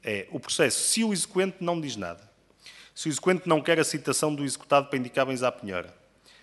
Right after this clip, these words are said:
se não existem bens, ele tem uma possibilidade, desiste do processo. Só que esta desistência é uma manifestação de vontade que o exequente não a quer fazer,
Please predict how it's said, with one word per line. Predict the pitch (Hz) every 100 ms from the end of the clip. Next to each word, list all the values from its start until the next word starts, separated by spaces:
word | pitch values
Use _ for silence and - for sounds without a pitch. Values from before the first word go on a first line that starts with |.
| _
se | - 170
não | 170 170
existem | 143 135 - 135
bens, | 131 147 175 - -
ele | 151 139
tem | 147
uma | 143 139
possibilidade, | - 143 151 139 113 104 -
desiste | 101 98 117 - -
do | 117
processo. | - - 101 - - _
Só | - - -
que | 233
esta | 226 - 151
desistência | 127 117 - - 113 98 - 107 110
é | 143
uma | 151
manifestação | 151 190 180 - - 139 117 107
de |
vontade | 117 113 117 117 127 143 - - - - 160 - - -
que | -
o | 185
exequente | 175 - 185 170
não | 180 180
a |
quer | - 170
fazer, | - 165 156